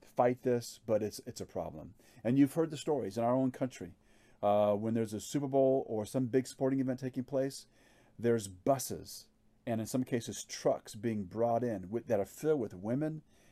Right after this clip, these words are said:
and children that w-, are gonna be sold or pimped out for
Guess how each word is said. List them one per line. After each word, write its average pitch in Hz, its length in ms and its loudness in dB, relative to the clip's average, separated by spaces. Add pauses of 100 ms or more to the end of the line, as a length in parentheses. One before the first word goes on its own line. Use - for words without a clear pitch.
(120)
and 101 160 -8
children 107 600 -4 (440)
that 117 100 2
w-, 123 160 4
are 110 140 0
gonna 120 200 2
be 104 140 -4
sold 92 680 0
or 101 140 -8
pimped - 340 -6
out 120 300 -6 (380)
for 104 440 0